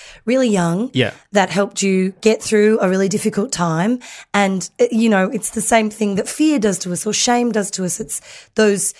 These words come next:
Speaker 1: immediate fight or flight responses
Speaker 2: Right.
Speaker 1: that say, "Oh, we know how to cope with this. Do this."
Speaker 2: Yes.
Speaker 1: And because it is so inherent and it's so unconscious, it's like, it's, you know, it's on a metabolic level in our
Speaker 2: Yeah.
Speaker 1: body. It is so difficult to catch those thoughts, catch those birds before they
Speaker 2: Yeah.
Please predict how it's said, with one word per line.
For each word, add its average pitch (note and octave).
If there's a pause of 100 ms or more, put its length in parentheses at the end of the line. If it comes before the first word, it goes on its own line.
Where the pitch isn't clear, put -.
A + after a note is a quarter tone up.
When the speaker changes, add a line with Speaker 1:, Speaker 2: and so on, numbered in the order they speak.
(200)
Speaker 1:
immediate G#3
fight G#3+
or G#3
flight G#3
responses F#3+
Speaker 2:
Right. A2+ (160)
Speaker 1:
that A#3+
say, A3
"Oh, F4
we D#4
know C#4+
how B3+
to B3
cope A#3+
with F#3+
this. F#3+
Do D4+
this." C4
Speaker 2:
Yes. D3+ (100)
Speaker 1:
And A3+ (160)
because B3+
it A3+
is A3
so G#3
inherent G3
and F#3
it's -
so G3+
unconscious, G3 (300)
it's A3
like, B3+
it's, -
you B3+
know, G3
it's -
on G#3
a G3+
metabolic F#3
level G3
in F3
our E3+
Speaker 2:
Yeah. F3
Speaker 1:
body. G3 (360)
It B3+
is G3+
so A#3+
difficult A#3
to -
catch -
those G#3+
thoughts, A3+
catch A3
those G#3
birds F3
before G#3+
they F#3
Speaker 2:
Yeah. C3+